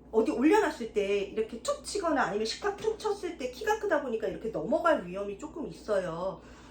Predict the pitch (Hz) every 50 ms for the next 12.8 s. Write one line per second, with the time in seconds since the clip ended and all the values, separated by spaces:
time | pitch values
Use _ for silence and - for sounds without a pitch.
0 | - - - 220 208 202 202 277 285 - - - - - - 196 196 196 220 240
1 | 233 190 156 - - 180 180 - - 277 311 349 320 262 - 175 - - 226 208
2 | - 175 175 196 202 247 240 233 226 208 202 196 190 160 147 156 170 - 233 247
3 | 247 208 - - - - 294 269 - - - - - - - - 165 190 208 208
4 | 320 330 339 339 294 262 220 214 208 180 175 170 240 370 403 - - - - -
5 | - 196 - - 311 320 - - - - - - - 202 202 190 190 180 170 185
6 | 165 180 185 - - 285 254 208 196 196 - - 226 285 311 240 - - - -
7 | - - 208 190 180 214 262 - - 392 392 381 370 294 240 202 190 170 - -
8 | - 160 147 143 - - 143 131 123 117 - - - - - - - - 220 214
9 | - - - 185 208 - - 285 285 269 233 220 208 196 - 208 190 165 156 -
10 | - 165 160 254 302 254 - - - - - - - - - - - 214 214 214
11 | - 247 - - - 175 - 240 240 233 240 233 233 240 240 196 165 175 180 233
12 | 247 220 165 165 - - 175 175 - 294 285 - 156 - -